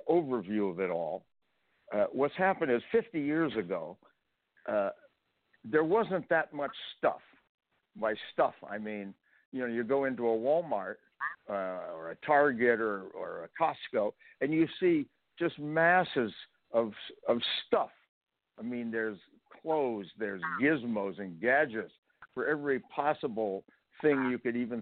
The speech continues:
think of. Okay, we, we, we didn't have those things. Just getting things, getting a shirt,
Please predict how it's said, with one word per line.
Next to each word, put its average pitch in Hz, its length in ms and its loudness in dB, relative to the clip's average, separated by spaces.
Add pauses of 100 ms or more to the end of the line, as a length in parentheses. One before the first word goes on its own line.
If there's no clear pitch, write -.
think 160 240 0
of. 87 180 0 (460)
Okay, 101 340 2 (220)
we, 143 200 4
we, 139 520 -4 (140)
we 143 200 4
didn't 180 340 2
have 190 280 0 (320)
those 113 200 0 (140)
things. 101 240 -2 (380)
Just 156 160 -2 (120)
getting 156 380 4 (120)
things, 135 360 2 (100)
getting 135 280 2
a 113 40 -2 (160)
shirt, 175 260 2